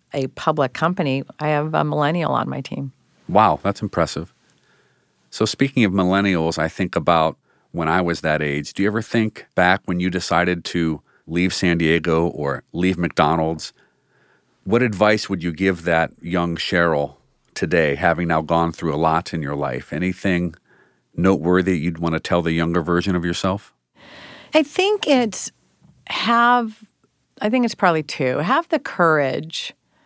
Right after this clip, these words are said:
Speaker 1: to be okay with exactly who you are.
Speaker 2: Comfortable with who you are? Okay.
Speaker 1: And not, not worry about what others are thinking, because I don't think you can go find your best while you're trying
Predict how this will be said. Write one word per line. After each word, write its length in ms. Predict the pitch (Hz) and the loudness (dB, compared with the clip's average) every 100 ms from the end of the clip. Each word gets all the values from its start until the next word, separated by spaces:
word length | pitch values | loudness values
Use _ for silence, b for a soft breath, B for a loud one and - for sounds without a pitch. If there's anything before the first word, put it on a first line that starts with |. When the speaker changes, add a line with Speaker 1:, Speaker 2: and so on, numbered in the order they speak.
| b b b b - | b b b b -4
Speaker 1:
to 120 | 208 | 0
be 180 | 214 208 | 4 2
okay 340 | 190 196 185 | 2 0 2
with 200 | 185 180 | 2 0
exactly 680 | 170 151 143 139 147 - 160 | -2 -2 2 2 2 0 -4
who 180 | 143 147 | -2 -4
you 240 | 135 131 | -2 -2
are. 360 | 117 80 76 160 _ _ _ _ | -2 -2 -4 -8 _ _ _ _
Speaker 2:
Comfortable 420 | - 87 - 82 | -4 -2 -2 0
with 100 | 87 | 0
who 100 | - | 2
you 180 | 90 87 | 2 4
are? 220 | 85 98 110 | 4 2 -2
Okay. 240 | 98 - | -2 2
Speaker 1:
And 140 | 240 247 | 4 4
not, 300 | 247 254 247 _ _ _ _ - | 2 2 -2 _ _ _ _ -4
not 180 | 330 233 | -2 0
worry 320 | 214 214 180 | 2 2 2
about 260 | 165 156 165 | 2 2 2
what 140 | 160 - | -2 0
others 460 | 165 160 151 151 - | -2 0 -2 -2 -4
are 160 | 135 | -6
thinking, 920 | 135 - - 160 151 - 107 135 175 - B B B B B B - | -6 -10 -4 -2 -2 -4 -8 -6 -8 -10 B B B B B B -6
because 260 | 185 202 196 | -2 2 4
I 120 | 190 | 2
don't 380 | 196 214 220 - | 2 2 0 0
think 280 | 208 190 208 | -2 0 -2
you 100 | 190 | -2
can 240 | 190 175 | 0 0
go 240 | 185 190 | 2 2
find 500 | 190 - 170 175 165 | 0 0 2 2 0
your 340 | 156 170 180 180 | -2 0 2 0
best 440 | 147 113 127 - | -2 -2 -2 -2
while 140 | 160 147 | 0 0
you're 160 | 147 | -2
trying 760 | - - 156 151 151 147 151 | -6 0 2 2 2 -2 -4